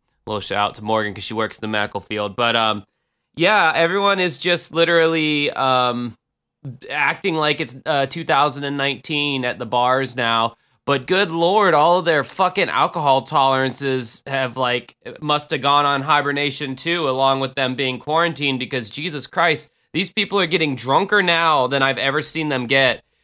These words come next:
My gigs are fucking ridiculous. Like,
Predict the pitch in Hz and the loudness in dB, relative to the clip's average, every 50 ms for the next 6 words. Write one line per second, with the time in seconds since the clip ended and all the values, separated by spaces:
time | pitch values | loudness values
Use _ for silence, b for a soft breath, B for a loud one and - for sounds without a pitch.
0 | _ _ _ _ _ - 147 147 165 175 160 139 196 202 208 190 160 135 135 - | _ _ _ _ _ -2 0 0 0 0 0 0 2 4 4 2 2 -2 -2 -2
1 | 123 139 117 - 160 165 160 156 156 151 135 127 110 98 139 156 156 - 170 131 | -2 -2 0 0 -2 -2 0 -2 -4 -4 -4 -4 -2 -2 -2 -2 -2 -2 -2 -2
2 | 113 101 98 - - - 131 123 120 120 117 - | -2 -2 -4 -4 -4 -2 0 2 2 0 0 -2